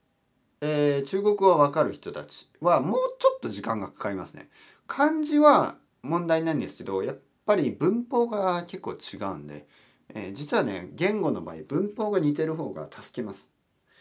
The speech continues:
そうですね。例えば、モンゴル人の人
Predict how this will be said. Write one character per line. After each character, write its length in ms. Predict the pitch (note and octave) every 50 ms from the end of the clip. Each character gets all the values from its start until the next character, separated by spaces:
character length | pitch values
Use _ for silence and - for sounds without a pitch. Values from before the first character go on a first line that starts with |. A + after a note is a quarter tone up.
| _ - - - - -
そ 160 | - D4+ C#4+
う 20 |
で 80 | A#3+ -
す 80 | -
ね。 160 | - G2 F#2+ - - D3 C#3+
例 80 | G3+
え 40 | G3 -
ば、 100 | A2+ G#2
モ 160 | A#2 C#3+ D#3+
ン 140 | F3 F3 F3
ゴ 160 | F3 F3 E3
ル 120 | E3+ E3
人 300 | C#3+ A2+ G2 F2 D#2+ D2+
の 100 | D2 C#2+
人 320 | - - _ - D2+ C#2+